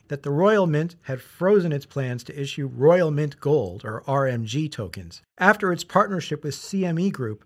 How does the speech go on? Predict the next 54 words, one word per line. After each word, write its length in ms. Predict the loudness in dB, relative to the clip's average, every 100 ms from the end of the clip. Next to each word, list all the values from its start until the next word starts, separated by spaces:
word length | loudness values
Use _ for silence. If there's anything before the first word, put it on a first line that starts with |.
| _
fell 300 | -4 -2 -2
through, 340 | -4 -4 -4 _ _
and 120 | -2
the 80 | 0
U 160 | 2 2
K 180 | 2 0
government 540 | 2 2 2 -2 -4 _ -10
vetoed 460 | -4 -2 4 4
a 40 | 4
plan 360 | 0 -2 -2
to 100 | -4
have 160 | -6 -4
the 80 | -4
tokens 400 | -6 -6 -8 -10
trade 380 | -6 -4 -4
on 160 | -6 -8
a 40 |
crypto 360 | -8 -10 -6 -8
exchange. 640 | -8 -6 -6 -6 -12 -20 _ _ _ _
When 160 | -6 -2
reached 200 | -2 -2
for 120 | -8
comment 340 | -4 -2 -2 -4
by 140 | -10
CoinDesk, 580 | -6 -4 -4 -6 -12 -20 _ _
a 100 | 2
Royal 320 | 6 8 8
Mint 200 | 4 2
spokesperson 720 | -2 0 0 0 -4 -4 -6 -8
confirmed 760 | -6 -6 -2 0 0 -2 -18 _ -10
that 180 | -10 -2
R 200 | 4 4
M 160 | 4
G 220 | -2 -4 -2
will 180 | -2
not 300 | 0 0 -2
be 80 | -4
launching 380 | -6 -6 -6 -8
at 100 | -8
this 140 | -12
time, 320 | -10 -10 -10 -16 _ _
though 400 | -4 0 2 0 -4
they 180 | -4
left 260 | 0 -2 -2
the 80 | -6
door 300 | 0 0 2
open 400 | -2 -2 -8 -8 -12
to 120 | -10
restarting 640 | -6 -6 -4 2 2 2
the 80 | -6
project 500 | -8 -10 -8 -12 -10
in 60 |
the 80 | -12
future. 400 | -8 -8 -8 -18